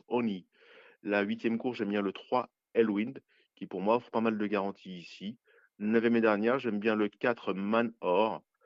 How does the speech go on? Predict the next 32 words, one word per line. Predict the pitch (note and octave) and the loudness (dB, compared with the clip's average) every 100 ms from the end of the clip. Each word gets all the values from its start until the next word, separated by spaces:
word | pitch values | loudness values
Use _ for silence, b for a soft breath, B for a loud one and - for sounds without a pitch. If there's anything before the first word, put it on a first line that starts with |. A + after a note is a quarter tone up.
| b b b b _ F#2+ | b b b b _ -10
euh, | F2+ F2 F2 E2+ E2+ | -6 -2 -2 -2 -4
même | F2 F2+ F#2 | -8 -6 -8
si | F2 - | -8 -4
la | G2+ | -4
course | F2+ G2+ | -2 -6
n'est | G2+ | -4
pas | G2+ | -2
évidente, | F#2 F#2+ G#2 C#3 | -2 0 -2 -2
et | G2+ F#2+ F#2 | -6 -8 -10
j'aime | F2 F#2 F#2+ | -8 -8 -8
bien | F#2 G2+ | -6 -6
aussi | G2 - G2+ | -6 -10 -6
le | F#2+ | -4
treize, | F2 - G2 G#2 F2 | -6 -4 -2 -2 -2
Je | G2+ | -8
Célèbre | F#2 F#2 G2+ G2 | -6 -2 -2 -2
notamment. | F2+ F2 D#2+ D#2 - b b b b _ _ | -4 -8 -8 -10 -14 b b b b _ _
Comme, | - E2 F2 F2 | -12 -10 -8 -8
voilà | E2+ E2 | -6 -6
pour, | F2 F2 - - | -6 -12 -14 -8
voilà | G2 G#2 | -2 -2
pour | G#2 A2 A2 | -2 -2 0
Deauville. | A2+ G#2+ D3 D#3+ | 2 2 0 0
Deauville, | B2+ A#2 A2+ C#3 E3+ D#3 | -2 -2 0 -2 0 0
on | C3 | 2
a | |
aussi | B2 A#2+ - D3 D3 | 2 -2 -8 -4 -2
Machkou, | C3 C3+ C3+ - D#3+ G3 F#3+ | 0 0 0 -6 -4 -2 2
euh, | D3 C3 C3 B2+ A#2+ A#2 A#2+ A2+ A2 G#2+ | 4 4 4 4 4 2 0 -2 -2 -6
ce | A2 - - - G2 G#2+ G#2 G2+ G2+ G2+ G#2 G2+ - | -8 -18 -20 -10 -4 -2 0 -2 -2 -2 -4 -6 -6
samedi, | G#2+ G#2 G2 A2 A3+ - b b b b b b b _ _ - | -4 -4 -6 -6 -8 -8 b b b b b b b _ _ -8
euh, | G2 F2+ E2+ E2+ E2 E2 | -4 -4 -4 -6 -6 -8